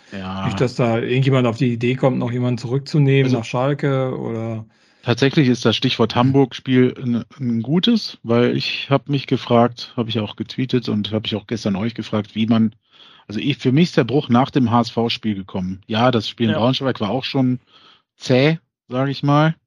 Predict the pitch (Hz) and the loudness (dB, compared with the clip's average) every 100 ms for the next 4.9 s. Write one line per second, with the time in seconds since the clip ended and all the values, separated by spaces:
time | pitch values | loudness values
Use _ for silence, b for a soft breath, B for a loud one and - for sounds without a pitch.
0 | _ b b b b _ 120 113 110 82 | _ b b b b _ -4 -2 -2 -6
1 | - - 120 120 113 120 - 120 117 110 | -10 -2 0 2 2 0 0 2 4 2
2 | 110 104 117 117 113 110 - 117 - 113 | 0 -2 -2 -2 -2 -4 -2 -4 -2 -2
3 | 113 131 135 117 120 - 113 135 - - | 0 0 0 0 0 0 2 2 0 -4
4 | 120 127 127 131 127 - 127 143 | 0 0 0 -2 -4 -2 -2 -2